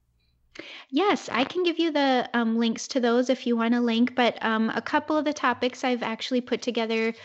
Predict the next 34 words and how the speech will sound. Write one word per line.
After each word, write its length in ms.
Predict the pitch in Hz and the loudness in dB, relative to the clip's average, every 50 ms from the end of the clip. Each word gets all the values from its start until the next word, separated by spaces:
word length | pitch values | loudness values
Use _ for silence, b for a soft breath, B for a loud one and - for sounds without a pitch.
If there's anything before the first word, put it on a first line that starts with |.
| B B B B - | B B B B -2
a 80 | 226 | -2
couple 280 | 233 - 247 240 - 254 | 0 -2 -2 0 0 0
freebies. 600 | 247 - - 240 226 214 196 220 220 233 247 254 | 0 0 0 2 2 2 2 2 2 2 2 2
So 400 | 254 - - 240 233 226 226 226 B B B B B | 0 2 2 4 4 4 4 2 B B B B B
one 220 | B 240 247 277 311 | B 4 6 6 6
of 140 | 320 277 | 6 6
them 260 | 269 262 247 240 240 - | 4 4 4 6 4 2
is 320 | - - 233 226 220 226 | 2 0 0 0 0 0
a, 400 | 226 214 208 202 196 196 190 - - - | 0 0 0 0 0 0 -2 -4 -6 -6
um, 540 | 196 196 190 190 190 190 202 202 208 202 - _ _ _ _ - - _ _ - | -6 -4 -4 -4 -4 -4 -2 -2 -4 -4 -8 _ _ _ _ -20 -20 _ _ 4
is 360 | 233 240 240 220 233 226 - - - | 6 6 6 6 4 -2 -10 -10 -8
like 240 | - 226 220 214 202 | -4 -2 -2 0 0
a 240 | 185 170 151 117 - | -2 0 0 0 0
weekly 500 | 208 220 233 247 262 254 - 247 226 226 | 0 2 4 2 2 2 2 0 0 0
planner. 800 | 233 - - 226 190 185 190 202 208 226 269 320 359 349 302 - - | -2 -4 -6 -2 0 0 0 2 2 2 2 2 2 0 -4 -2 0
Um, 460 | 226 226 226 220 220 220 220 226 233 233 B B B B B - | 0 2 2 2 4 4 4 4 2 0 B B B B B -2
and 180 | 220 220 214 - | 0 0 2 2
I 260 | 214 220 233 247 247 | 2 2 4 4 2
often 440 | - - 220 214 - - 240 233 233 | 2 2 -2 -2 0 0 2 4 4
will 140 | 226 220 214 | 2 2 0
use 320 | 202 214 208 208 202 202 | 0 0 2 2 2 2
this. 240 | 208 214 214 208 - | 0 -2 -2 0 0
I'll 100 | 226 214 | 0 0
print 300 | 214 - - 220 214 220 | 0 -2 -4 -2 -2 -2
it 100 | 208 202 | 0 0
off 220 | 196 202 202 - | 0 0 -2 -4
each 260 | 208 208 202 - - - | -6 -6 -6 -6 -4 -2
week, 300 | 202 196 202 202 202 220 | 0 0 0 0 0 -2
and 120 | 208 202 | -2 -2
then 120 | 196 196 | -2 -2
I 80 | 196 196 | -2 -2
can 260 | 196 - 190 190 185 | -4 -4 -4 -4 -2
write 340 | 180 180 185 185 185 - - | 0 0 2 2 0 0 -2
my, 360 | 196 196 185 180 180 180 180 | -2 -2 -2 0 -2 -2 -4